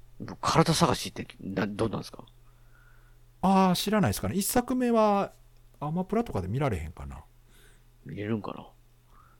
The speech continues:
Speaker 2: これもね、ネタバレなしで見てほしいねんな。結構、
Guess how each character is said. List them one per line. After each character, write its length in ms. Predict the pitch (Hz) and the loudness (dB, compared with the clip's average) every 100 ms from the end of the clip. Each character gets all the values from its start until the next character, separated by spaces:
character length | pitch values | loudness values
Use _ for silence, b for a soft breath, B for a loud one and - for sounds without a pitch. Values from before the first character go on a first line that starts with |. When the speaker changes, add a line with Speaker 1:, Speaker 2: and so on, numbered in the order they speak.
| b b - | b b -10
Speaker 2:
こ 120 | 127 | -8
れ 80 | 127 | -4
も 80 | 120 | 0
ね、 80 | 107 | 4
ネ 140 | 127 | 4
タ 120 | 165 | 4
バ 140 | 160 160 | 4 4
レ 80 | |
な 100 | 156 | 4
し 100 | 160 | 2
で 80 | - | 0
見 100 | 120 | 0
て 60 | 143 | 0
ほ 100 | 135 | 0
し 100 | - | -2
い 40 | |
ね 100 | 110 | -2
ん 80 | 95 | 0
な。 200 | 95 95 - | 0 -2 -2
結 180 | 113 - - - | -6 -6 -12 -10
構、 380 | - 170 123 - | 2 4 4 2